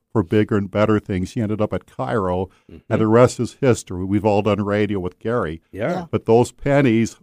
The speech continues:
Speaker 1: you better believe that he has a lot to say about it. What do you two have to say about pennies?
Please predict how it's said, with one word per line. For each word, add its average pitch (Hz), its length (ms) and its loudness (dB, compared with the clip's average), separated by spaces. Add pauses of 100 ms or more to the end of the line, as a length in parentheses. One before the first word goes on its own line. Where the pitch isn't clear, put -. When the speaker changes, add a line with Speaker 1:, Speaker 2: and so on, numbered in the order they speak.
(100)
Speaker 1:
you 104 160 -4
better 117 280 4
believe 113 640 0
that 98 200 -6
he 92 200 -8
has 101 180 -6
a 101 40 -6
lot 92 260 -2
to 90 100 -10
say 143 240 -6
about 90 320 -4
it. 92 160 -12 (460)
What 120 200 -2
do - 80 -10
you 113 220 0
two 107 240 -6
have 90 240 -10
to - 80 -20
say 95 220 -10
about 87 280 -6
pennies? 80 480 -12